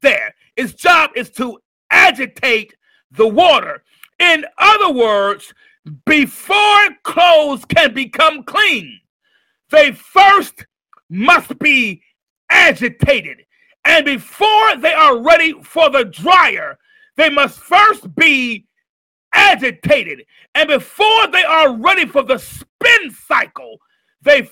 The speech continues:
first must be agitated. What I'm saying, what I'm trying to say is this. Before your next round,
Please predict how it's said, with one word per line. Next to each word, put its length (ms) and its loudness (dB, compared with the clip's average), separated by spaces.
first 460 2
must 420 -2
be 440 -4
agitated. 880 0
What 400 0
I'm 280 0
saying, 800 -2
what 360 0
I'm 160 0
trying 460 0
to 140 -12
say 760 -2
is 280 -4
this. 360 -4
Before 800 0
your 420 -2
next 460 -4
round, 540 -2